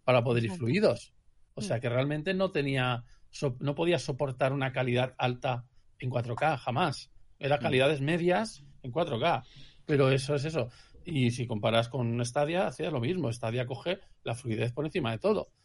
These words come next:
Speaker 1: Entonces, si hay que bajar resolución en alguno, pues se baja. Igual que lo hacen en todas las consolas. Pero porque no es la consola quien lo hace, es el juego.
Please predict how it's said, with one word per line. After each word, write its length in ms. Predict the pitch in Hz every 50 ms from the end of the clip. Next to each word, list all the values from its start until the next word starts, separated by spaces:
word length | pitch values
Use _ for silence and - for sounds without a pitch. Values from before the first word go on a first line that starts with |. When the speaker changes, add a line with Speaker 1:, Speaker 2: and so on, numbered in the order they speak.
| _ _ _ -
Speaker 1:
Entonces, 240 | 131 117 120 139
si 80 | 135 135
hay 80 | 120 123
que 80 | 127
bajar 240 | 127 123 - 143 127
resolución 720 | 127 123 - 143 135 127 120 143 170 180 143 113 107 - - _ _ -
en 140 | - 110
alguno, 500 | 104 110 113 127 156 170 190 208 240 - - - - - -
pues 160 | - 131 117
se 80 | 117 104
baja. 400 | 107 110 107 - 117 110 123 - - - - - -
Igual 260 | 127 117 117 117 107
que 100 | 123 120
lo 80 | 120 120
hacen 160 | 120 147 156
en 100 | 143 127
todas 120 | 151 147
las 140 | 151 131 120
consolas. 300 | - 127 113 165 156 123
Pero 100 | 139 120
porque 160 | 113 113 113
no 80 | 110 135
es 80 | 180
la 120 | 233 214 -
consola 340 | - 120 120 - 139 123 107
quien 140 | 113 107
lo 40 | 135
hace, 160 | 202 202 -
es 120 | 143 127 -
el 80 | 185
juego. 500 | - - 143 139 - 110 - - - -